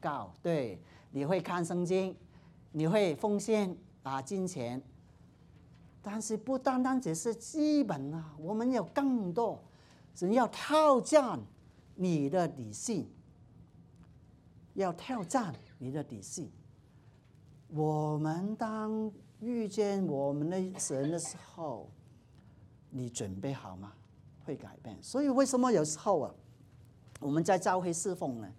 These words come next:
我们常常觉得不开心，因为常常就是挑战我们习惯的东西啊，啊，跟那些人去谈，或者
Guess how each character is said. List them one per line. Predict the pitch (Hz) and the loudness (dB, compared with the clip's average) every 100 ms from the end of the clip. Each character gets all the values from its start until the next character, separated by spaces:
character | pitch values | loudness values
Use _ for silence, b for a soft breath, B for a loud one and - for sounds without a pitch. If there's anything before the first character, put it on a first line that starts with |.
| b b b b | b b b b
我 | 214 | 2
们 | 277 | 2
常 | 160 208 | 2 0
常 | 233 196 | 0 0
觉 | 226 170 | 0 0
得 | |
不 | 175 220 | 0 -6
开 | - 226 190 | -8 -6 -4
心， | - 196 185 | -4 -4 0
因 | 294 | 4
为 | 277 - B B B - - | 4 4 B B B -20 -14
常 | - 180 247 359 | 2 4 4 4
常 | 214 226 | 4 4
就 | 269 | 4
是 | 240 | 2
挑 | - 311 294 | 4 6 8
战 | 311 240 | 8 8
我 | 180 175 180 202 | 6 6 8 6
们 | 196 185 220 294 B B | 8 8 8 4 B B
习 | - 175 | -2 0
惯 | 226 277 247 | 6 6 6
的 | 233 | 6
东 | 269 240 | 6 6
西 | 233 - 214 180 | 2 2 4 4
啊， | - - - b b b b b - - | 0 -16 -20 b b b b b -20 -8
啊， | 202 208 175 160 | -4 -2 -4 0
跟 | 220 226 | 4 4
那 | 233 | 4
些 | 226 220 | 4 4
人 | 170 147 190 | 6 4 2
去 | - 202 | -2 -2
谈， | 190 139 135 180 208 B B - | 0 2 6 6 6 B B 6
或 | 214 | 6
者 | 208 | 8